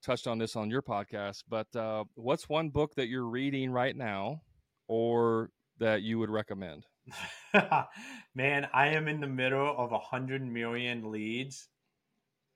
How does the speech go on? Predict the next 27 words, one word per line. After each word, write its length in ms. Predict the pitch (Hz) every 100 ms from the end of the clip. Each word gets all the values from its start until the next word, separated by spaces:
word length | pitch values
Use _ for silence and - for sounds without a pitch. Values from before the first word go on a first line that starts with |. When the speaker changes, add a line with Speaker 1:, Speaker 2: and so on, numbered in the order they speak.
| _ -
Speaker 2:
by 160 | 117 113
Hormozi, 800 | 117 110 110 123 127 147 165 165 _ _ _ _ _ _ _ _ -
and 140 | 120
it's 180 | 131 131
the 80 | 135
best 380 | 123 139 131 -
book 220 | 127 -
I've 160 | 117 110
read 220 | 113 107
this 240 | 104 - 107
year. 300 | 101 90 - _ _ _ _ _ _ _ _ 117
Speaker 1:
You 80 |
mean 160 | 120 117
this 180 | 113 143
one 140 | 147
right 180 | 127 135
here? 200 | 131 156
Speaker 2:
Yes, 480 | 123 127 113 - - _ -
that 260 | 113 117 127
one 220 | 135 139
right 260 | 131 135 127
there. 300 | 123 113 - _ _ _ _ _ _ _ _ _ _ _ _ _ _ _ _ _ _ - - _ _ -
Absolutely. 600 | 139 165 - 170 175 151
So 160 | - 151
I, 240 | 147 175
I 200 | 165 156
read, 600 | 170 160 156 156 156 147